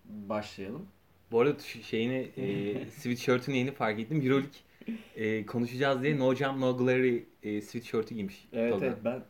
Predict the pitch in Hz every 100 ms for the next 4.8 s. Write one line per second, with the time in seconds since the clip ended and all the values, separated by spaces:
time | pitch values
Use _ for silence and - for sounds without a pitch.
0 | - 135 151 143 143 151 147 147 123 -
1 | 139 143 147 117 127 120 135 160 156 196
2 | - - - - 135 147 110 107 117 113
3 | 117 113 107 101 101 98 - 101 110 175
4 | - 160 - 147 143 101 - 113